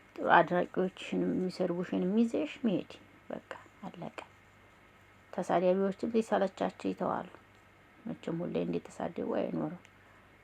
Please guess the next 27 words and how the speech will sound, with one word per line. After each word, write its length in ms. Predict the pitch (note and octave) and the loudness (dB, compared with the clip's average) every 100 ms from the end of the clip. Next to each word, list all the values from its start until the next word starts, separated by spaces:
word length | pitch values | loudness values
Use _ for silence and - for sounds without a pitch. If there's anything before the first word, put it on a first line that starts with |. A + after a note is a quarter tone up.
| - | -2
ሰው 140 | G3 | 0
ጎበዝ 400 | F#3 F3 F3+ F#3 - | 4 4 4 2 0
ሆኖ 160 | F#3 F#3 | -4 -4
ሲወጣ፣ 340 | - - - C4 C#4+ - - - - | -2 -2 0 -2 -2 -12 -20 -20 -16
«እንዴ 200 | G#3+ E3 F3 | -4 -2 -2
ይቺ 180 | - - | -4 -4
ልጅማ 400 | F#3 F3+ G3 A3+ | -4 -2 -2 -2
ጎበዝ 360 | A3+ - F3+ F3+ | -2 -2 -2 -4
ናት፣ 260 | F3 F3 - - - - - - - - | -4 -6 -12 -20 -20 -20 -20 -20 -20 -16
በቃ 200 | - - F#3 | -14 -6 -4
መሳደብ 460 | F#3+ - F3+ F3 F3+ | -4 -4 -4 -2 -2
የማያስፈልግም» 840 | F3 F3 F3 - - F3+ F#3 F#3 | -2 0 0 -2 -6 -4 -6 -6
ብለው 220 | F3+ A3+ E4 - - - - - - - - - - - - - - - | 2 4 4 0 -20 -20 -20 -20 -20 -20 -18 -18 -18 -20 -20 -20 -20 0
ይተዋሉ 520 | F#3+ F#3+ F3+ D#3 E3 G3+ | 2 6 4 4 0 -6
ማለት 300 | - - - | -10 -10 -10
ነው። 140 | - - | -4 -2
እና 180 | G#3 - D4 - - | 0 2 2 0 -2
ለኔ 260 | F#3+ G3 A3+ E4 F#4 | 2 4 6 4 2
ለዛ 340 | C#4 G3 D#3+ - E3 | 2 4 2 0 -4
ነው 120 | E3 E3 | -2 -4
ሀይሚን 400 | F3 D#3+ E3 D#3+ | -2 -2 -2 -6
ጀግና 320 | - - E3 E3+ | -4 -4 -2 -6
ናት 200 | - - G3 | -6 -8 -10
የምለው። 440 | - - A3 D4 - - - | -12 -12 -4 -4 -4 -12 -10
ለሌላ 440 | F3 E3+ E3 F3 F3 - | -4 -2 -2 -4 -4 -4
ነገር 340 | - - - - - - | -6 -8 -14 -14 -4 -2
አይደለም 720 | E3+ E3+ F#3 F3 F3+ E3+ | 0 -4 -6 -10 -8 -6